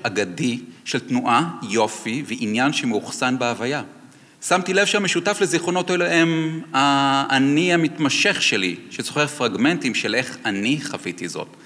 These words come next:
מה היה ההקשר שבו חוויתי את המופע, עם מי הייתי, מה לבשתי ואיך הגעתי לשם.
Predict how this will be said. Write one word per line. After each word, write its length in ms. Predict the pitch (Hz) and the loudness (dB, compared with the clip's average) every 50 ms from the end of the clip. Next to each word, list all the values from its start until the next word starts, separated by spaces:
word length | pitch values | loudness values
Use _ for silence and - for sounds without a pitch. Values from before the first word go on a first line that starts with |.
| - - - - - - | -20 -20 -20 -14 -6 -2
מה 160 | 113 120 131 | 2 4 4
היה 200 | 143 147 147 151 | 6 6 6 6
ההקשר 420 | 143 135 139 - - 156 170 185 | 4 4 2 0 2 2 2 2
שבו 280 | 170 - 135 104 110 107 | 0 0 0 0 -2 -2
חוויתי 460 | - - 98 85 95 92 - 98 95 | -2 -4 -6 -4 -6 -6 -4 -4 -6
את 120 | 90 - | -4 -4
המופע, 420 | 95 92 92 85 - - - 95 87 | -6 -6 -6 -6 -6 -4 -2 0 0
עם 200 | 87 90 95 107 | 0 0 0 0
מי 140 | 123 127 135 | 2 2 2
הייתי, 420 | 139 131 135 123 123 - - 95 | 0 0 -2 -4 -4 -4 -6 -4
מה 160 | 92 104 117 | 0 2 2
לבשתי 540 | 131 135 117 - 127 139 147 - - - 117 | 2 2 2 2 2 0 0 0 -2 -2 0
ואיך 260 | 104 117 123 117 - | 0 0 0 0 -2
הגעתי 380 | 110 92 107 117 131 - 143 117 | -4 -2 -2 -2 -2 -2 -4 -6
לשם. 340 | 98 87 - - 78 71 | -6 -6 -6 -8 -10 -10